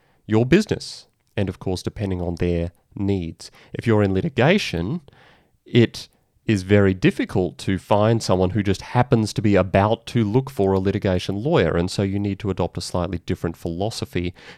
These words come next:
about the impact of your content or your digital marketing strategy. However, what if you are in conveyancing? What if you are in fixed fee, uh, D U I style criminal law,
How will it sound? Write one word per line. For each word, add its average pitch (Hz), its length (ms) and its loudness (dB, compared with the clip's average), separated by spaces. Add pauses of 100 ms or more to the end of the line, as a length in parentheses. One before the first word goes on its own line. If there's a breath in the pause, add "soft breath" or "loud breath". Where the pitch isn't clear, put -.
about 95 280 2
the - 180 -4
impact 98 400 -4
of 87 120 -8
your 87 100 -4
content 90 500 -4
or 87 80 -4
your 85 80 -4
digital 85 300 -4
marketing 82 440 -6
strategy. - 680 -8 (460 loud breath)
However, 113 680 0 (1300)
what 95 340 0
if 101 200 -4
you 95 160 0
are 90 180 0
in 92 260 -2
conveyancing? 90 840 -2 (380)
What 120 160 4
if 135 120 2
you 123 140 4
are 110 180 6
in 101 280 4 (240 soft breath)
fixed - 420 -4
fee, 117 640 2 (260 soft breath)
uh, 92 220 0
D 101 220 4
U 107 340 2
I 98 260 4
style 95 400 4
criminal 98 480 0
law, 92 300 0